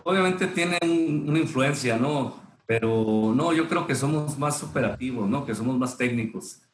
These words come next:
Es lo que nos gusta, andar en campo. Este, la parte técnica, el desarrollo de los nuevos productos. Ahorita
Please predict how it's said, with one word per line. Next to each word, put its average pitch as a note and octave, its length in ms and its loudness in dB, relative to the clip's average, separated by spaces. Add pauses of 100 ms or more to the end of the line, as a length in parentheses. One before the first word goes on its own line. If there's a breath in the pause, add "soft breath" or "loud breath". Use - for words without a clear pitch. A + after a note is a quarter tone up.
(120)
Es A2 80 -2
lo A#2+ 140 -2
que A#2+ 100 -2
nos G2+ 260 0
gusta, B2 240 -4
andar A2 180 0
en A2+ 120 -4
campo. A#2+ 440 -2 (480)
Este, - 640 -16
la G2 160 -6
parte A2+ 280 -2
técnica, B2 480 0
el G2+ 60 0
desarrollo G#2 580 -2 (100)
de G2+ 80 -4
los F#2+ 140 -2
nuevos A#2 180 -2
productos. G#2+ 920 -6
Ahorita G#2+ 760 0